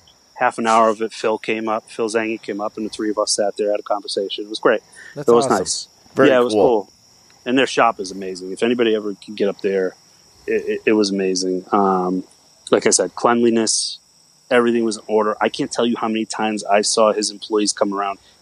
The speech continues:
Speaker 1: emptying ashtrays. That was so key, because any cigar shop you go to, if you sit there with a full ashtray,
Speaker 2: Yep.
Speaker 1: it's kind of annoying. You know that.
Speaker 2: Oh, I know
Speaker 1: It's
Speaker 2: it.
Speaker 1: really, and it's gross to look at.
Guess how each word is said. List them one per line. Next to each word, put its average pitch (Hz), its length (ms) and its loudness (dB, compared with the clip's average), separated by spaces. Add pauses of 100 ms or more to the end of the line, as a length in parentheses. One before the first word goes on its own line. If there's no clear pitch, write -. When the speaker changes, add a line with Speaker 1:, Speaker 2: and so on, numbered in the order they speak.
(160)
Speaker 1:
emptying 104 480 0
ashtrays. - 640 -4 (360)
That 113 140 2
was 104 160 -2
so 113 600 0
key, 110 480 -10 (640)
because 104 720 0 (280)
any 139 200 2
cigar 113 400 0
shop 98 420 -6
you 98 100 -14
go 95 240 -6
to, 127 340 -10 (240)
if - 80 -8
you 135 80 2
sit 151 180 0
there 143 100 2
with 113 120 0
a - 40 -10
full 110 200 2
ashtray, 117 600 -4
Speaker 2:
Yep. 117 220 -4 (180)
Speaker 1:
it's - 100 -8
kind 143 200 2
of 160 60 -2
annoying. 101 480 0
You 139 120 0
know 104 120 -2
that. 90 320 -2
Speaker 2:
Oh, 175 140 2
I 190 100 4
know 156 160 0
Speaker 1:
It's 131 160 -2
Speaker 2:
it. - 100 -12
Speaker 1:
really, 120 340 4
and 151 120 4
it's 160 100 0
gross - 240 2
to 160 60 -10
look 180 160 -8
at. 85 180 -12